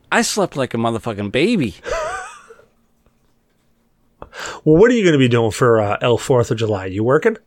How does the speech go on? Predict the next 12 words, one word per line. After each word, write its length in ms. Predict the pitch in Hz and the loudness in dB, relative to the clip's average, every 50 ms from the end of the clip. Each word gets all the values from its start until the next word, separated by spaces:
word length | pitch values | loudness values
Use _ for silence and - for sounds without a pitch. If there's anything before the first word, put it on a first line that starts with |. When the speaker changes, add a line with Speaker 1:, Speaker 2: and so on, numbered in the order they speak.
| _ _ _ _ _ _ _ _ _ _ _ _ _ | _ _ _ _ _ _ _ _ _ _ _ _ _
Speaker 2:
Oh. 600 | - 117 117 127 151 185 202 202 202 202 208 202 | -4 -2 -2 -2 -2 -4 -8 -10 -14 -14 -8 -4
Speaker 1:
Boom 260 | 160 160 165 170 170 | -2 0 0 0 0
booms. 760 | 147 147 147 143 143 143 143 143 143 143 143 131 - - - - _ _ _ _ | 0 0 0 0 0 0 0 0 0 -2 -2 -4 -6 -10 -16 -18 _ _ _ _
Boom 300 | 175 190 208 208 208 196 | 0 2 2 2 2 2
booms. 720 | 180 185 185 180 180 180 180 180 180 165 - - - - - - | 2 2 2 4 4 2 2 2 0 0 -2 -6 -10 -14 -12 -8
I 80 | 143 139 | -6 -2
got 300 | 147 151 147 147 143 139 | 0 0 2 2 0 -2
a 60 | 139 | -2
whole 320 | 143 170 175 165 165 170 165 | -2 0 0 2 2 0 0
huge, 580 | - 170 165 160 156 156 143 131 127 - - - | 0 0 2 2 4 2 2 -2 -8 -16 -6 -2
like, 300 | 165 147 143 127 - - | 0 2 2 0 -2 -10
freaking 840 | - - - - - - 160 165 156 - - 160 151 143 139 | -18 -20 -20 -20 -14 -6 -4 -4 -4 -2 -4 -4 -4 -4 -4